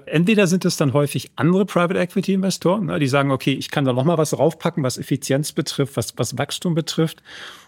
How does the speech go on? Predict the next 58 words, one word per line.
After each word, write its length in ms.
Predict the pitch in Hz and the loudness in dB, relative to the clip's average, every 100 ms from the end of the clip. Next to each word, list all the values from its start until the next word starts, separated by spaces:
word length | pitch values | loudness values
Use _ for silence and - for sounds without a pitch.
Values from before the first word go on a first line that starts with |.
| _ - | _ 2
Oder 220 | 156 190 | 4 4
aber 160 | 170 170 | 4 2
es 100 | - | 2
können 120 | 170 | -2
natürlich 180 | 151 165 | 0 -2
auch 40 | |
strategische 600 | - 156 - 208 180 - | 0 0 2 4 4 2
Käufer 420 | 104 117 110 117 107 | -4 -4 -6 -6 -10
sein, 300 | 107 98 110 | -10 -10 -8
ne? 160 | 156 | -4
Also, 300 | 156 117 123 | -2 -2 -4
äh, 120 | 127 113 | -6 -4
könnte, 300 | - 131 165 - 165 - | 0 0 0 -6 -16 -14
äh, 80 | - - | -14 -10
jetzt 220 | 120 - | -8 -2
mal 100 | 117 | 2
sehr 80 | 123 | 4
überspitzt 340 | 117 - 165 | 2 0 -2
gesagt, 280 | - 139 135 | 2 0 2
ohne 100 | 131 | 2
dass 140 | 127 131 | 2 2
ich 100 | 131 | 0
irgendwelche, 300 | 135 131 - | 2 2 -2
irgendwelches 520 | - - 135 131 127 | -8 -6 -2 0 0
Insiderwissen 600 | 160 - 135 135 143 139 | -2 0 2 2 2 2
hab, 140 | 139 | 0
das 140 | 120 123 | 0 -4
ist 140 | 117 | 0
nur, 280 | 135 143 - | 2 2 2
ne, 160 | 143 208 | -2 0
so 100 | 131 | 0
rein, 340 | 113 120 131 - | 0 0 -2 -6
äh, 180 | 53 - | -12 -10
ins 120 | - | -2
Blaue 240 | 123 147 | 0 2
gedacht, 360 | 143 139 135 - - - - - | 2 0 -2 -6 -14 -14 -14 -16
es 120 | - | -4
könnte 180 | - - | -2 0
natürlich 220 | 165 143 | 0 2
so 40 | |
ein 60 | 127 | 2
großes 400 | 131 160 156 127 | 2 2 0 0
Netzwerk 460 | 135 - 151 147 | -2 -2 -2 -2
sein 240 | - 143 143 | -2 -2 -2
wie 80 | 147 | -2
die 120 | 143 | -4
E 60 | |
T 140 | - - | -2 -2
L, 220 | 95 87 | -4 -4
ne, 140 | 147 | -2
die 120 | 170 127 | 0 0
ohnehin 260 | 120 160 | 2 2
schon 200 | 190 185 | 0 -2
groß 280 | 147 170 175 | 0 0 0
ist, 140 | 170 | -4
die 60 | 127 | -2
sagt, 280 | 123 120 117 | -2 -2 -2
ja, 200 | 113 | -2